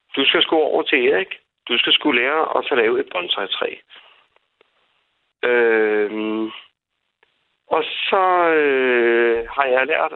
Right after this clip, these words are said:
at lave et bonsai-træ. Øh, og så efterfølgende, så siger jeg, "Jeg skal sgu da have et bonsai-træ, så."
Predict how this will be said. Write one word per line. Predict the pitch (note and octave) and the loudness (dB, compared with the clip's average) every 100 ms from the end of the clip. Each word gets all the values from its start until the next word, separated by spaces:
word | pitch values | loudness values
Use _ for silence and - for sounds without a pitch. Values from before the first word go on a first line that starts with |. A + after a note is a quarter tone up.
| - | -4
at | C#3+ | -2
lave | C3+ D3+ - | 0 0 -4
et | - | -4
bonsai-træ. | E3 F3+ F#3+ F3 - - F#3 _ _ _ _ _ _ _ _ _ _ _ _ _ _ C#3 | -4 -2 -6 -8 -10 -12 -14 _ _ _ _ _ _ _ _ _ _ _ _ _ _ 0
Øh, | C3+ C3+ C3+ C3 C3+ C3+ | 2 4 4 2 0 -4
og | - D3 | -6 0
så | E3 | 0
efterfølgende, | E3+ F#3 F#3+ E3+ F3 F3+ F3 _ _ _ _ - _ _ _ _ _ _ - | 0 -4 -4 -4 -2 -2 -4 _ _ _ _ -20 _ _ _ _ _ _ -6
så | - - | -2 0
siger | - | 0
jeg, | - - | -2 -4
"Jeg | A2+ | -4
skal | - | 0
sgu | - A2 | 0 0
da | - | 0
have | - F#3 | 0 0
et | - | -2
bonsai-træ, | C3 C#3+ G#2 - - - | -4 -2 -4 -4 -4 -2
så." | - | -4